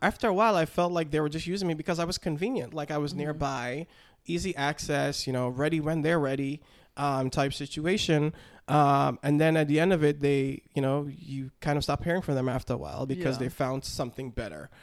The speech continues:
Speaker 2: Mm-hmm.
Speaker 1: Um, so I feel like a lot of, a lot of guys do hold people, you know, use them as pawns pretty much.
Speaker 2: So what's next for you? What's your next chapter in this relationship?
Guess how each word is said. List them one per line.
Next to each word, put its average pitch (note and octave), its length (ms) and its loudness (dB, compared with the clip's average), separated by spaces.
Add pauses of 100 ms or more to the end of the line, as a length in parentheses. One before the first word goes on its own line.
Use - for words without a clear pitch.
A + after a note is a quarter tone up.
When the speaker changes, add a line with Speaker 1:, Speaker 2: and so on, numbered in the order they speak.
(140)
Speaker 2:
Mm-hmm. F#3 140 -6
Speaker 1:
Um, B2 380 2
so - 140 0
I C#3 100 2
feel D#3+ 220 0
like C3 220 -2 (140)
a - 60 -4
lot C3 300 2
of, C#3+ 100 0 (260)
a C3 100 2
lot C#3 180 6
of C3 100 0
guys B2 240 -2
do C#3+ 260 6
hold C3+ 360 0
people, C3 520 -2 (540)
you B2+ 100 -10
know, C3 120 -6
use C3+ 260 -2
them D3 140 2
as B2+ 100 -2
pawns C#3 400 0
pretty A#2+ 200 -4
much. A2+ 440 -6 (960)
Speaker 2:
So A#3+ 500 0
what's B3+ 480 -4
next A#3 460 -6
for G#3 140 -6
you? F3+ 160 -8
What's - 200 -4
your F#4+ 120 0
next A#3+ 280 -2
chapter F3 520 -6
in D3+ 80 -12
this D#3 200 -12
relationship? D#3+ 680 -10